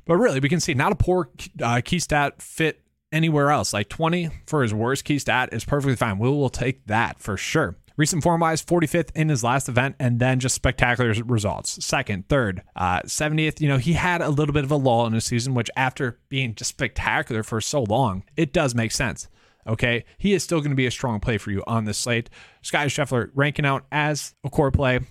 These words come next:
That's because he's checking all the boxes this week. Okay, guys. So yes, if you can afford to pay, pay up for Scottie Scheffler, certainly do it.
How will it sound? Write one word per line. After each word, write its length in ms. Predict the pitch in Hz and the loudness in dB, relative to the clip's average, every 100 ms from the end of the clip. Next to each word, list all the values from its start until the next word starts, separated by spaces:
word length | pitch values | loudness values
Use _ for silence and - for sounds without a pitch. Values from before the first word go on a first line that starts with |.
| - | -6
That's 160 | - - | -4 -2
because 220 | 120 104 | -2 -2
he's 60 | 107 | -2
checking 280 | 127 123 | -4 0
all 100 | 113 | 0
the 40 | 107 | 0
boxes 320 | 95 87 95 | -2 -4 -10
this 220 | 87 - | -12 -8
week. 160 | 98 82 - - | -8 -8 -12 -6
Okay, 240 | 95 117 113 | -2 0 2
guys. 180 | 107 | 0
So 240 | - 101 95 | 0 -4 -4
yes, 260 | 123 131 - | -4 -2 -2
if 100 | 101 | -2
you 60 | 107 | 0
can 120 | 120 | 0
afford 260 | - 139 | 0 0
to 60 | 123 | 0
pay, 220 | 139 139 - _ | 0 0 -2 _
pay 140 | 156 139 | -2 0
up 100 | - | 0
for 100 | 135 | -2
Scottie 240 | - 135 | 0 0
Scheffler, 320 | - 147 143 - - - | 0 0 -2 -4 -12 -12
certainly 400 | - 123 123 117 | -2 2 2 2
do 160 | 120 | 2
it. 180 | 123 | 0